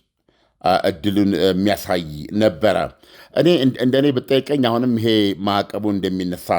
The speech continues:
እምነት አለኝ። ፕሬዚደንቱ ዓርብ ዕለት በዚህ መንገድ ቢጽፉም፣ እ፣ ዞሮ ዞሮ በአሜሪካና በኢራን መካከል፣ እ፣ የሚደረስ የኒውክሌር ስምምነት፣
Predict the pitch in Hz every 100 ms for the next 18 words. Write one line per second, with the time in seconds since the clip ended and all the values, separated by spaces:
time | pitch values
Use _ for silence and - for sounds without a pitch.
0 | 78 78 90 85 92 78 73 67 - _
1 | _ _ - 101 98 104 98 107 92 87
2 | 92 - 95 82 92 95 90 90 76 92
3 | 104 95 127 120 120 _ _ _ _ _
4 | 92 95 95 107 107 98 110 135 80 101
5 | 98 98 90 95 101 95 - 87 85 101
6 | 123 131 135 _ _ _ _ 90 101 98
7 | 92 - 113 110 107 98 95 - 87 -
8 | - 117 113 - 90 90 92 90 90 73
9 | 95 98 92 95 92 90 95 90 - 95
10 | 87 87 101 131